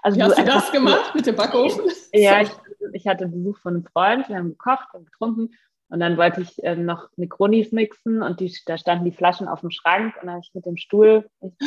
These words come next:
Speaker 1: mit dem Stuhl an den Schrank ran und hab vom Stuhl gefallen und so in den Backofen rein. Das ist, das ist über-, eigentlich ist es nicht witzig, aber es ist
Speaker 2: Ja,
Speaker 1: natürlich
Speaker 2: ja.
Speaker 1: absurd und dann irgendwie doch, ja, und bin da so mit dem, mit dem Steißbein an diesen Griff ran und hatte dann
Speaker 2: Aua.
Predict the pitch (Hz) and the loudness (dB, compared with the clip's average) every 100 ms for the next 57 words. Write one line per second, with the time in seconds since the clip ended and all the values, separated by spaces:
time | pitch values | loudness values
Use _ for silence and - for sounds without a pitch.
0 | 302 185 175 175 - 240 233 180 185 - | -8 -10 -12 -14 -2 2 2 0 -2 0
1 | 202 220 - 202 208 - 196 190 190 175 | 0 0 0 0 0 -6 -8 -10 -10 -10
2 | - 254 214 190 180 175 190 - 175 - | 0 0 2 0 0 0 0 -4 -12 -10
3 | 185 202 165 165 214 - 180 - _ 156 | -6 -6 -4 -4 -4 -6 -6 -8 _ -10
4 | 156 _ _ 180 175 _ _ - - 165 | -10 _ _ -12 -12 _ _ -20 -16 -14
5 | - 160 - 208 180 147 - 151 180 214 | -4 -2 0 -2 -2 -6 -8 -4 0 0
6 | - 139 - 143 143 - - 170 170 202 | 0 0 2 0 -2 -8 -10 -6 -4 -4
7 | 190 196 - - 214 - 160 160 156 165 | -2 -4 -2 2 2 2 -4 -6 -8 -8
8 | 160 180 _ _ _ _ _ 180 139 - | -6 -6 _ _ _ _ _ 2 2 0
9 | 185 180 190 190 185 185 180 170 165 160 | -2 2 4 4 4 0 0 -4 -4 -8
10 | 170 175 170 - 143 180 - 190 196 214 | -10 -8 -6 0 0 0 0 2 2 -2
11 | 254 330 269 - _ - 190 190 180 175 | -6 -8 -10 -18 _ -12 -8 -6 -8 -6
12 | 202 - - - 220 240 247 - 185 180 | -2 -2 -2 -6 -2 -2 -4 -8 -12 -14
13 | _ _ - 180 247 190 185 | _ _ -16 -10 -4 -4 -4